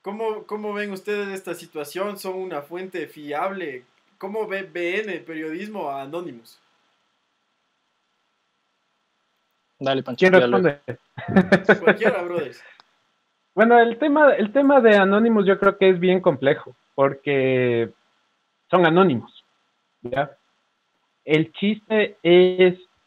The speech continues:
Speaker 3: la información que brindan, <clears throat> poder contrastarla. Y aún así,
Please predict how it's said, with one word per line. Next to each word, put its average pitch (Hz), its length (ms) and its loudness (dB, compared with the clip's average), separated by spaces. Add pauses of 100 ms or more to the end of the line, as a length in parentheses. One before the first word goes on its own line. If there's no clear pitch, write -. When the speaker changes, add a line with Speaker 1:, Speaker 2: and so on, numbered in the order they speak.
(180)
Speaker 3:
la 147 120 -6
información 143 720 -2
que 208 100 0
brindan, 165 600 -4 (280)
<clears throat> 160 520 2
poder 156 380 4
contrastarla. 139 840 0 (2000)
Y 156 180 4
aún 175 200 6
así, 147 680 2